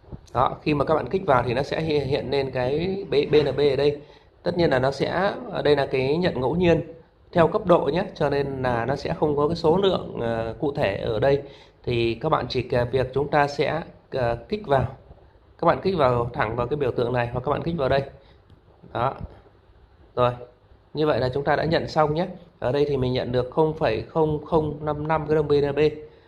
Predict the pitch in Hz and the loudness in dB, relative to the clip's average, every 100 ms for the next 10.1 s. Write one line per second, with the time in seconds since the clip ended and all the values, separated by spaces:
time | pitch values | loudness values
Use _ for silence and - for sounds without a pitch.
0 | _ - 123 123 147 127 175 151 135 135 | _ -8 -4 -2 -2 -4 -4 0 0 0
1 | 139 131 123 - - - - _ _ _ | 0 0 -2 -6 -20 -20 -20 _ _ _
2 | - - - 127 123 120 - - 151 147 | -20 -20 -2 2 2 0 -10 0 2 4
3 | 131 131 139 156 156 151 139 - 156 151 | 2 0 -2 0 -2 -2 -6 0 0 2
4 | 143 123 143 143 143 - - _ _ _ | 0 2 2 0 -4 -18 -20 _ _ _
5 | _ _ _ _ 151 131 175 190 160 120 | _ _ _ _ -2 0 -2 -2 -4 -2
6 | 120 117 120 123 131 175 139 143 147 147 | -2 -2 0 -2 -2 -4 -4 -2 -2 -2
7 | 151 160 147 127 117 110 131 139 120 123 | -2 0 0 0 -2 -4 -4 -2 -2 -2
8 | 143 156 127 135 - 170 135 131 147 120 | -2 -2 -2 -4 -4 -6 -4 -4 -4 -4
9 | 120 113 107 107 120 123 117 127 123 123 | -4 -4 -4 -2 -2 -2 0 2 2 0